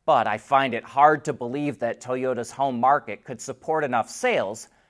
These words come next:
to justify four separate Crown models. Speaking of Toyota, Kelty, which is its design hub in California,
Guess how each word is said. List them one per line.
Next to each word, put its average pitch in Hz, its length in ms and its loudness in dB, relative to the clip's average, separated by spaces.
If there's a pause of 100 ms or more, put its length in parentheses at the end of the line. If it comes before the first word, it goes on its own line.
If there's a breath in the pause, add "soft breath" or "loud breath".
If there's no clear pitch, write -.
(100)
to 120 120 -8
justify 120 840 -2
four 170 380 -4
separate 135 560 -8
Crown 131 360 0
models. 98 680 -6 (600)
Speaking 190 600 -4
of 156 160 0
Toyota, 135 600 0 (340 soft breath)
Kelty, 208 680 0 (320 soft breath)
which 175 220 2
is 151 140 -2
its 151 220 -6
design 156 460 2
hub 143 200 2
in 123 140 -6
California, 139 920 -2